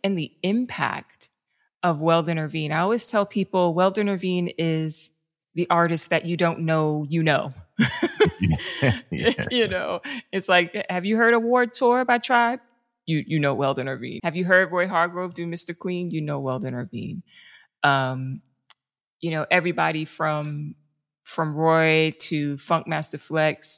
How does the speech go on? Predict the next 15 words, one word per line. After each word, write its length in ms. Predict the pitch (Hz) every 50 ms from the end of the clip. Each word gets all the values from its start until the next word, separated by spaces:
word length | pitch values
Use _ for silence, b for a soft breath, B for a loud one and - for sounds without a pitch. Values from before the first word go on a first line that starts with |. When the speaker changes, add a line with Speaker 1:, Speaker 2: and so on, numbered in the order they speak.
| - -
Speaker 1:
to, 640 | - 147 147 147 143 143 139 139 139 139 135 - - - _ _ _ _ _ _ _ _ _ _
uh, 300 | - 139 131 131 127 131
the 100 | 131 147
Fatback 540 | 139 - - 160 156 - - 160 151 - - -
Band 400 | 160 151 151 151 151 151 147 -
to 320 | - 151 139 135 123 -
Marcus 480 | 143 147 156 156 165 160 - 170 165 -
Miller. 640 | 170 160 165 170 165 160 156 151 147 147 147 156 - b b b b b b b b _
He 200 | - 185 220 220
was, 240 | 202 214 202 - -
he 220 | - - 240 233
was 240 | 214 202 214 - 202
one 240 | 185 185 208 214 233
of 180 | 247 226 -
those 400 | - 202 196 190 190 185 - -